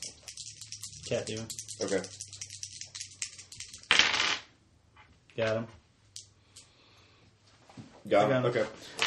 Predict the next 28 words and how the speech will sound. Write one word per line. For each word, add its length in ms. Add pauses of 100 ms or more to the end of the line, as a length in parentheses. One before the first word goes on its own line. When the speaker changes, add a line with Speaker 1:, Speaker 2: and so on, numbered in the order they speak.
Speaker 2:
You 340
kill 320
him 420 (340)
because 300
you 120
have 240
an 100
awesome 320
magic 280
sword. 360 (720)
And, 600
uh, 440 (840)
yeah. 200 (340)
Actually, 300
no, 200
well, 300
be 220
also 220
with 200
Patrick's 340
bullet, 380
so. 260 (180)
Actually, 220
go 120
ahead 100
and 80
roll 140
damage. 380